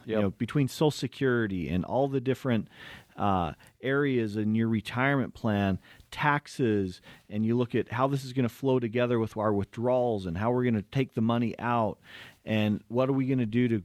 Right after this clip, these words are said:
Speaker 1: build a reliable income source, and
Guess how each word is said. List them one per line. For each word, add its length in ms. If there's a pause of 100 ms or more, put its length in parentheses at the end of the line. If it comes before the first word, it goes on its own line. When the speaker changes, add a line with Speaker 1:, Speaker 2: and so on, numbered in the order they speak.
(140)
Speaker 1:
build 240
a 40
reliable 640
income 420
source, 680
and 280